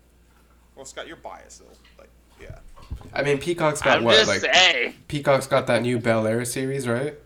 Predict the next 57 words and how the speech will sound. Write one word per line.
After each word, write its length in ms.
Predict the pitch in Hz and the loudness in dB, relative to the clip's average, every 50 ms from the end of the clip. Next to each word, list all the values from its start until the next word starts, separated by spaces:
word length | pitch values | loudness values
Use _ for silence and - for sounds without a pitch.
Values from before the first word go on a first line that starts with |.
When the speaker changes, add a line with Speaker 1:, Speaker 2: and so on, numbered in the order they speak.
| _ _ _ _ - | _ _ _ _ -20
Speaker 1:
They 80 | 120 | -16
got 160 | 123 131 113 104 | -16 -16 -14 -16
W 220 | 120 110 107 107 | -16 -18 -18 -18
W 160 | 101 95 101 | -18 -16 -16
F 160 | 101 - - | -18 -18 -18
also. 240 | 92 92 92 - - - _ _ _ _ _ _ _ | -20 -20 -20 -20 -20 -20 _ _ _ _ _ _ _
Speaker 2:
Right. 400 | 113 101 101 95 92 90 - - - _ _ _ _ _ _ _ _ 85 85 - _ _ - | -6 -4 -4 -4 -4 -6 -8 -12 -14 _ _ _ _ _ _ _ _ _ -20 -20 _ _ -20
Speaker 1:
But 120 | 113 117 110 | -20 -14 -10
that 180 | 135 139 135 | -10 -10 -10
pro-, 100 | - 139 - 123 | -12 -18 -20 -20
I 40 | 117 | -20
mean, 160 | 110 107 104 | -20 -20 -20
they're, 220 | 104 123 120 117 - - | -18 -16 -16 -18 -18 -16
I 120 | 110 123 | -16 -16
just 180 | 123 135 135 - | -16 -16 -18 -20
think 180 | 127 117 _ _ | -20 -20 _ _
their, 160 | 107 98 87 - - | -20 -20 -20 -20 -20
their, 100 | 98 101 | -20 -20
their 200 | 101 - 117 110 | -20 -20 -20 -20
U 200 | 107 107 107 101 | -20 -20 -20 -20
I 140 | 95 87 90 | -18 -18 -20
is 80 | 92 - | -20 -20
kinda 180 | - 82 82 - | -20 -20 -20 -20
trash, 380 | - - 87 82 - - _ _ - | -20 -20 -20 -20 -20 -20 _ _ -20
but, 180 | 110 80 - _ _ - - | -20 -20 -20 _ _ -20 -20
uh, 180 | - - - - - - - - | -20 -20 -20 -20 -20 -20 -20 -14
Speaker 2:
Yeah, 300 | - 123 147 147 147 151 139 | -8 -6 -4 -4 -4 -4 -4
I 20 | 131 | -6
mean, 120 | 135 131 | -4 -2
they 80 | 139 139 | 0 0
also 240 | 139 139 135 143 | 0 0 -2 -4
got 100 | 131 131 | -6 -6
the 80 | 127 117 | -6 -8
Premier 400 | - - 135 127 123 131 123 120 | -6 -4 -4 -2 -2 -2 -2 0
League 220 | 113 117 113 113 | 0 0 0 0
game, 260 | 117 120 117 113 113 113 | 0 0 0 0 -2 -2
so, 140 | - 123 | -2 -4
I 20 | 123 | -4
mean, 160 | 131 127 123 | -4 -4 -4
like, 160 | 123 120 123 | -4 -4 -4
they, 160 | - 143 160 | -2 -2 -2
they've 300 | 160 139 131 143 143 143 | -2 -2 -2 -4 -4 -4
got 260 | - 123 127 - - - | -4 -4 -4 -4 -4 -6
angles, 500 | 90 98 104 98 92 92 87 90 87 - | -8 -8 -8 -8 -8 -8 -8 -8 -10 -10
but 440 | - - 92 90 90 - - - - - | -8 -6 -4 -4 -4 -6 -8 -12 -16 -14
I 80 | - 95 | -12 -12
feel 200 | 95 - 110 107 | -8 -6 -4 -4
like 180 | 101 98 98 90 - | -4 -4 -6 -8 -10
if 120 | - 104 - | -10 -8 -6
we're 100 | 123 117 | -4 -4
talking 280 | 131 143 156 160 131 | -4 -4 -4 -4 -4
strictly 380 | - - - 120 113 - 110 - | -6 -6 -6 -6 -6 -6 -6 -6
content 480 | - - 82 85 - - - 101 98 | -8 -8 -8 -8 -8 -8 -8 -8 -8
as 100 | 95 90 | -8 -10
far 200 | - - 90 87 | -10 -8 -8 -8
as, 120 | 90 90 85 | -8 -8 -10
like, 220 | 80 - - - | -12 -12 -14 -16